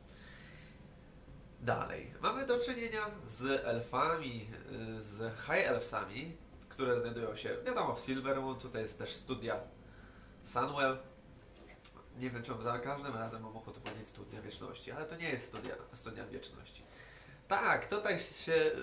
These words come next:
znajdują trolle, tu jest Zul'jin, ale tymi jednostkami nikt nie gra, więc, y, Zul'Amanny nawet nie ma dowódcy, który mógłby sobie robić wypady. Ale mniejsza, mamy za to inne nacje.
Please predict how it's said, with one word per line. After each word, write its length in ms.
znajdują 680
trolle, 760
tu 140
jest 140
Zul'jin, 540
ale 340
tymi 340
jednostkami 680
nikt 440
nie 200
gra, 320
więc, 600
y, 1300
Zul'Amanny 580
nawet 320
nie 80
ma 100
dowódcy, 540
który 240
mógłby 560
sobie 420
robić 360
wypady. 460
Ale 220
mniejsza, 380
mamy 180
za 100
to 140
inne 320
nacje. 440